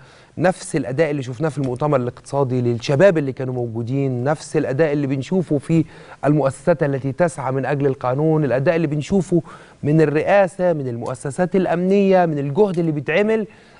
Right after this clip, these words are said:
أن يتحلى شبابنا ب-، بنفس هذه الروح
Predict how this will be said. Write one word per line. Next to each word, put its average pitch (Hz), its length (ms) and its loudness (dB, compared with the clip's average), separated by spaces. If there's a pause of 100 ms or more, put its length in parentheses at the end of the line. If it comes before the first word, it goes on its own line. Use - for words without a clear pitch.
(140)
أن 156 180 2
يتحلى 175 720 2
شبابنا 139 600 0 (560)
ب-، 139 340 2
بنفس 151 480 2
هذه 180 300 2
الروح 185 460 2